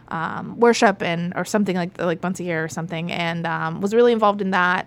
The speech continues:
We did trips. Uh, we did, um, went to Move. Um, we went to, or what it was called C I Y back then,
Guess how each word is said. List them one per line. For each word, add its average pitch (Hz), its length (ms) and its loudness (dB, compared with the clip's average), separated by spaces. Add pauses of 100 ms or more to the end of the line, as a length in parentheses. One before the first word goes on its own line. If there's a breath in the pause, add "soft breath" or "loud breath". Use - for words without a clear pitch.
We 202 160 -6
did 185 280 -2
trips. - 800 -4
Uh, 175 340 2
we 180 100 -2
did, 180 400 0
um, 165 640 -6 (560 loud breath)
went 202 220 -4
to 208 40 -4
Move. 226 760 2
Um, 175 600 0 (200)
we 190 220 -4
went 170 240 -6
to, 175 260 -4
or 165 240 -4
what 170 240 -10
it - 20 -6
was 160 120 -12
called 156 200 -8
C - 180 -4
I 160 120 -2
Y 165 260 -2
back 156 240 -8
then, 165 320 -8